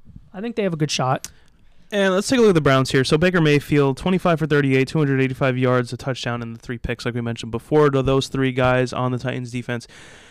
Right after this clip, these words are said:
Speaker 2: What did you think? A pretty bad showing by Baker Mayfield, but at the same time, you did lose one of your tackles because he kicked the other player, so he was ejected, and then there
Speaker 1: Yeah.
Speaker 2: was another, you know,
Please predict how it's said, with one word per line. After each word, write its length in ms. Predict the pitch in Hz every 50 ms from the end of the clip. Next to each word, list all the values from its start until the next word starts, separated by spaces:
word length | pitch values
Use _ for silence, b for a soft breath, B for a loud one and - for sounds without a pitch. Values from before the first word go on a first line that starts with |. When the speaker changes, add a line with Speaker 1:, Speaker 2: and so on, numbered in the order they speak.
| B B B B B B B B B _ _ _ _ _ -
Speaker 2:
What 120 | - 202
did 100 | 233 247
you 100 | 214 233
think? 220 | 214 - 143 120 123
A 60 | 131
pretty 180 | - 208 220 269
bad 200 | 214 226 202 -
showing 280 | - - 160 156 147 143
by 100 | 143 131
Baker 260 | 127 131 123 - 120
Mayfield, 460 | 117 110 110 113 - - 113 113 123
but 120 | - 139 147
at 80 | 165
the 80 | - 196
same 320 | - - - 240 254 247
time, 520 | 220 - - 196 196 196 185 165 151 139 135
you 100 | 135 135
did 280 | 131 135 165 180 175
lose 360 | 165 156 156 160 170 160 143 143
one 100 | 147 147
of 60 | 143
your 120 | 135 131
tackles 520 | - - 143 135 131 127 - 131 120 120 -
because 640 | - 127 120 - - - 131 123 123 120 117 -
he 140 | - 135 120
kicked 260 | - - - 131 123
the 100 | - 127
other 160 | 120 117 117 113
player, 380 | - - 135 131 135 139 139
so 140 | 131 - 131
he 100 | 120 120
was 140 | 120 117 113
ejected, 680 | 113 110 - 147 147 139 - - 143 139 139 135 135
and 160 | 131 127 151
then 180 | 123 117 123 131
there 100 | 120 117
Speaker 1:
Yeah. 60 | 117
Speaker 2:
was 140 | 117 113 113
another, 480 | 113 117 131 147 151 151 143 139 139 139
you 160 | 120 98 139
know, 320 | 131 123 120 117 110 113